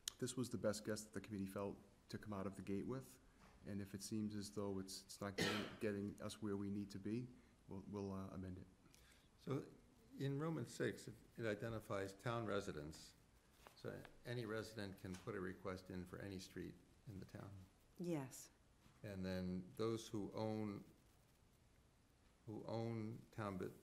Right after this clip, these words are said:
Speaker 2: own or work in town businesses.
Speaker 3: Mm-hmm.
Speaker 2: So that's anybody who has a business in Belmont.
Speaker 3: Anybody who works here, yeah.
Speaker 2: Uh, um, and what's, then what's an abutter of a town-owned street?
Speaker 3: So we have properties, um, that abut Cambridge,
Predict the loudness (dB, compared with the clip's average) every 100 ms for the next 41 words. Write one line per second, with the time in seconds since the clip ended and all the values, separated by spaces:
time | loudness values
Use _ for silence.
0 | -18 -20 -20 -20 -20 -20 -4 0 2 2
1 | 2 2 4 4 4 0 -4 -2 -2 -2
2 | -4 -4 -4 -2 -2 -2 -4 -12 -18 12
3 | 12 12 4 4 4 6 4 4 2 2
4 | 2 0 0 -4 -6 -6 -4 -6 -10 -10
5 | -2 0 2 2 0 0 -2 -2 -6 -8
6 | -8 -8 -6 -6 -6 -12 -18 -14 -14 -14
7 | -8 -4 -2 -4 -8 -12 -8 -2 -2 -2
8 | 0 2 2 0 0 0 2 2 2 -2
9 | -4 -8 -6 -6 -6 -8 -8 -4 0 4
10 | 4 4 2 2 2 2 2 2 -4 -2
11 | 0 2 0 0 2 0 -4 -14 -16 -16
12 | -4 0 2 2 2 0 0 2 2 0
13 | -2 0 2 2 0 -8 -4 2 4 4
14 | -2 -6 -10